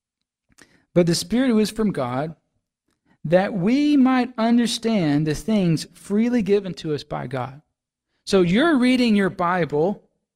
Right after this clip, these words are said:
okay? You're reading your Bible, and you think you're there doing it, but what the Apostle Paul says is, no, the Holy Spirit is there teaching these things to you,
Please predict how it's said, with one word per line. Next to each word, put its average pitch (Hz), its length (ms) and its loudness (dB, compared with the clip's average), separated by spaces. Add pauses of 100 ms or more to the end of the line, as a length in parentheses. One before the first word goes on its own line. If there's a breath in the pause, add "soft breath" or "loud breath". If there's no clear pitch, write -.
(160)
okay? 220 500 -2 (640)
You're 262 260 2
reading 240 380 2
your 196 120 -2
Bible, 160 680 -4 (240)
and 175 140 2
you 277 140 4
think 262 280 2
you're 240 200 2
there 214 220 0
doing 170 380 2
it, 127 240 -8 (640)
but 202 320 0
what 247 220 4
the 311 60 0
Apostle 226 380 -2
Paul 208 240 0
says 175 300 -2
is, 165 160 -4
no, 175 420 4
the 160 100 2
Holy 262 260 2
Spirit 247 320 0
is 165 140 0
there 151 460 0 (600)
teaching 262 500 2
these 226 180 2
things 208 240 0
to 202 140 -4
you, 139 240 -4